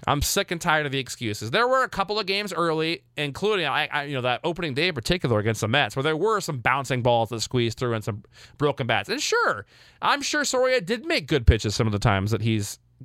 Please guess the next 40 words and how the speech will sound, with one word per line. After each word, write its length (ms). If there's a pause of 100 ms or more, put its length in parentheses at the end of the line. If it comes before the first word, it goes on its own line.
given 240
up 160
leads. 460 (160)
I'm 160
sure, 400
of 120
course. 460 (380)
But 140
you 100
can't 240
use 160
that 100
excuse 320
every 240
single 300
time. 480 (1700)
You 80
know, 80
depending 340
on 80
who 60
you 120
believe 380
and, 120
and 120
what 140
stats 340
you 80
wanna 140
use, 360
anywhere 300
from 160
seven 500
to 380
twelve 720 (400)
games 500
and 180
leads 280
given 240
up 300